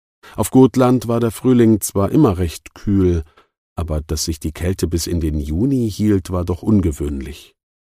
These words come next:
Die feuchtkalte Luft durchdrang alle Stoffschichten. Sie trug ein T-Shirt, ein Sweatshirt und eine Strickjacke, aber sie fror trotzdem.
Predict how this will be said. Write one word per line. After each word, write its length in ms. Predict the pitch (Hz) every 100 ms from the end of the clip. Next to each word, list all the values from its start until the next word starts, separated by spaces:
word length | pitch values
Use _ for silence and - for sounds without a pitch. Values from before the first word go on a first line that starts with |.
| _ _ - -
Die 80 | -
feuchtkalte 600 | 113 156 - - 139 -
Luft 500 | 113 113 120 - -
durchdrang 580 | 98 92 - 98 104 107
alle 220 | - 110 107
Stoffschichten. 1000 | - 110 - - - - - - 85 76 _ _ _ _ -
Sie 140 | 87
trug 260 | - 98 80
ein 140 | 80
T-Shirt, 580 | - 101 98 117 117 -
ein 140 | 85
Sweatshirt 640 | 85 104 101 - 117 110 -
und 220 | 101 -
eine 220 | 101 101
Strickjacke, 720 | - 143 - - 87 - 110 - - _ _ _ -
aber 280 | 104 104 107
sie 200 | 110 120
fror 320 | - 127 139
trotzdem. 720 | - 147 - - 67 64 69